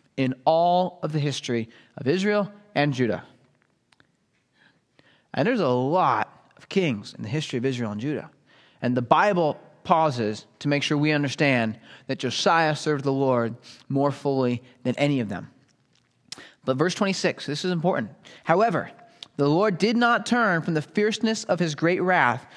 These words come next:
with which his anger burned against Judah because of all the provocations with which Manasseh had provoked him. The Lord said, 'I will remove Judah from my sight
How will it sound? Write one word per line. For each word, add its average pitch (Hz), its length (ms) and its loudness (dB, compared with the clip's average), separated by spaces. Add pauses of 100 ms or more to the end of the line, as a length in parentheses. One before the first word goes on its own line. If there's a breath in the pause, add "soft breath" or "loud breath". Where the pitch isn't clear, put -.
(180 loud breath)
with 156 140 0
which 165 200 0
his 156 140 0
anger 175 280 2
burned 165 260 0
against 165 300 -2
Judah 160 320 0
because 147 220 0
of 151 80 0
all 180 260 4
the 208 80 0
provocations 180 840 0 (300 soft breath)
with 147 160 -6
which 165 160 -2
Manasseh 151 480 2
had 170 100 -2
provoked 156 320 0
him. - 200 -8 (720 loud breath)
The 135 80 0
Lord 175 260 2
said, 180 180 2
'I 156 120 6
will 180 120 2
remove 151 480 2
Judah 180 260 0
from 170 200 -2
my 160 120 2
sight 175 440 0